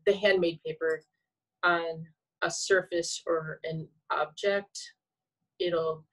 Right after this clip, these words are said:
have a hydrogen bond and stick to it, and then it'll dry to that form, and then you can pop it off,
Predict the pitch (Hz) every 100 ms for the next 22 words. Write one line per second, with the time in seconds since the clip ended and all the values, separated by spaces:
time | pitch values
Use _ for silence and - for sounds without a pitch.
0 | - 170 160 160 170 175 190 185 185 185
1 | 175 160 151 - 170 - - 233 226 226
2 | - 175 180 175 175 170 160 160 170 165
3 | 156 - - 156 156 180 180 170 175 175
4 | 170 165 156 - - - - - -